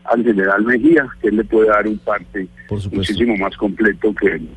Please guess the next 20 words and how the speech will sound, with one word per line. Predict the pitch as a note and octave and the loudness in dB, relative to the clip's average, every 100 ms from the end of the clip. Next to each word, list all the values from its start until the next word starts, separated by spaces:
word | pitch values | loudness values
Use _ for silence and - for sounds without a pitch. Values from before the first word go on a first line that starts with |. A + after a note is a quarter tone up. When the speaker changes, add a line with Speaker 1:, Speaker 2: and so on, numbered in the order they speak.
| - - - - - | -20 -20 -20 -18 -4
Speaker 1:
que | F#2+ | -2
el | |
que | G2+ G2 | 0 0
yo | G#2+ | 0
pueda | - A2+ | 0 -2
tener. | - G2 F#2+ F#2+ | 0 -4 -2 -2
Él | - C#3+ | 0 2
me | E3+ | 2
estuvo | - E3 F3 | 2 2 2
llamando | D#3 C3 A#2 C3+ C#3 | 4 2 0 -2 -2
esta | C#3 D#3 | -4 -4
mañana, | D3 A2+ A#2 A#2+ G#2+ | -4 -2 -2 -2 -4
pero | A#2 G2 - | -4 -8 -10
desafortunadamente | G#2+ G2+ G2+ G#2+ G2+ G#2 G#2+ B2+ C#3 C#3+ C#3 | -12 -6 -6 -6 -8 -4 0 2 2 0 -2
yo | C3 | -2
estaba | A#2+ B2 B2 | -2 0 0
hablando | B2+ B2 A#2+ | 2 0 -2
con | A2 F#2+ | -10 -10
un | - | -14
colega | A#2 A#2 A#2 A#2 | -8 -4 0 -2